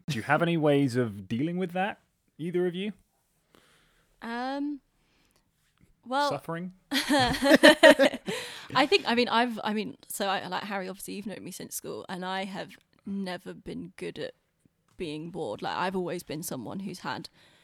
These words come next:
Speaker 2: a million things on the go. Um,
Speaker 1: Minimum six projects juggle.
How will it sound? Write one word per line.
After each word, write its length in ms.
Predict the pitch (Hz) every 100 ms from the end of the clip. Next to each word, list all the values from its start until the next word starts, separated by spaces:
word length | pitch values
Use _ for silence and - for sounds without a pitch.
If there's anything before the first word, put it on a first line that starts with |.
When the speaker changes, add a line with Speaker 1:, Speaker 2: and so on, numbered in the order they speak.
| _ _ -
Speaker 2:
a 80 |
million 380 | 220 208 190 185
things 300 | - 185 190
on 140 | 180 175
the 80 |
go. 380 | - 190 170 175 - _ _ _ -
Um, 500 | 185 180 180 175 180 _ _ _ _ _ _ _ _ 117
Speaker 1:
Minimum 420 | 107 104 98 95
six 360 | - 113 -
projects 520 | - 117 98 98 - -
juggle. 400 | 104 90 -